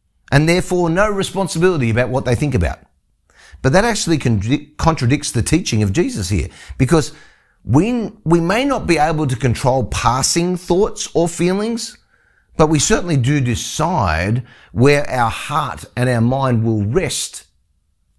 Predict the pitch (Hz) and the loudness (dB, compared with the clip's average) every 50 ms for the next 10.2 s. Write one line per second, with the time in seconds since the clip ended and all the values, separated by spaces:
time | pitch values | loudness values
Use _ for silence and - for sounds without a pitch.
0 | _ _ _ _ _ _ _ _ _ _ _ _ _ - - 175 - - - - | _ _ _ _ _ _ _ _ _ _ _ _ _ -4 -2 -2 -2 -2 -8 -18
1 | _ _ - - _ _ _ _ _ _ _ _ _ _ _ _ _ - 196 233 | _ _ -20 -20 _ _ _ _ _ _ _ _ _ _ _ _ _ 0 0 2
2 | - 185 160 226 247 247 180 190 156 135 127 117 113 123 135 135 170 208 220 233 | 2 0 0 0 0 0 0 0 0 0 0 -2 0 0 0 2 2 2 2 2
3 | 220 151 - 180 175 196 170 160 156 139 139 147 143 156 170 170 180 160 - - | 0 0 0 0 2 0 0 0 0 0 0 0 2 2 0 0 0 -2 -2 -2
4 | 170 170 165 147 156 131 123 - 160 143 143 151 135 127 123 113 - - _ _ | -2 -2 0 0 0 -2 0 -2 -4 -2 -2 0 0 0 0 -2 -6 -12 _ _
5 | _ - - 139 - 139 139 151 185 233 247 196 151 170 143 135 151 180 175 143 | _ -6 -4 -2 2 2 2 4 4 2 2 0 -2 -2 -2 0 2 2 2 2
6 | - 131 135 135 123 117 165 143 113 92 - 185 180 175 175 - - 160 165 - | 0 0 0 0 2 2 2 0 0 2 2 2 2 0 -2 -4 -2 0 0 0
7 | - - 143 135 131 123 120 120 127 120 85 67 64 - _ - 110 123 151 131 | 0 -2 -2 0 0 0 2 2 2 0 0 -2 -6 -10 _ -4 0 2 2 2
8 | 101 165 160 156 147 - - 135 - - 95 - - 120 165 190 196 196 214 208 | 2 0 0 0 -2 0 0 0 0 -2 -4 -4 -2 -2 0 2 2 2 2 0
9 | 214 214 208 175 135 143 - - 156 127 123 123 127 135 143 135 123 110 135 139 | 0 0 0 0 -2 -2 -2 -2 -2 -2 0 0 2 2 2 0 0 0 0 -2
10 | 123 - - | -2 -4 -6